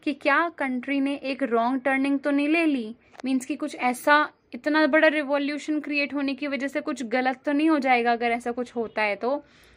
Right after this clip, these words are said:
इसके माइंड में बहुत सारे क्वेश्चन थे इस चीज़ से रिलेटेड कि क्या ये रिवॉल्यूशन कुछ अच्छा कर पाएगा, क्या ये नहीं कर पाएगा, क्या जो गवर्नमेंट है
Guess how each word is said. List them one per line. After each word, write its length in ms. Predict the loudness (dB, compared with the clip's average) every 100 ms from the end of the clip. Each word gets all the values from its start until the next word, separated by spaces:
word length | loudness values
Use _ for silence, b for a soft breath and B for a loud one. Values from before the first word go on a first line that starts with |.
| B B B -8
इसके 240 | -2 0
माइंड 240 | 2 2
में 140 | 0 -2
बहुत 260 | 0 -2
सारे 220 | 0 0 0
क्वेश्चन 520 | -4 -4 -2 -2 -2
थे 320 | -2 -4 -4
इस 420 | -6 -8 -10 -10
चीज़ 220 | -8 -8
से 180 | -6 -4
रिलेटेड 640 | -4 -2 -4 -2 2 2 0 B B B _
कि 100 | -8
क्या 260 | -4 -2 0
ये 160 | 0
रिवॉल्यूशन 720 | 0 0 0 0 -2 -4 -4
कुछ 220 | -4 -4 -6
अच्छा 320 | -10 -6 -4
कर 200 | -2 -4
पाएगा, 640 | -2 -2 0 -2 -2 -2
क्या 180 | -4 -4
ये 140 | -4
नहीं 300 | -4 -4 -2
कर 160 | -2 -4
पाएगा, 380 | -2 -2 0 -2
क्या 280 | 2 0
जो 160 | 2 -2
गवर्नमेंट 640 | -2 -2 0 2 2 0
है 320 | 2 2 2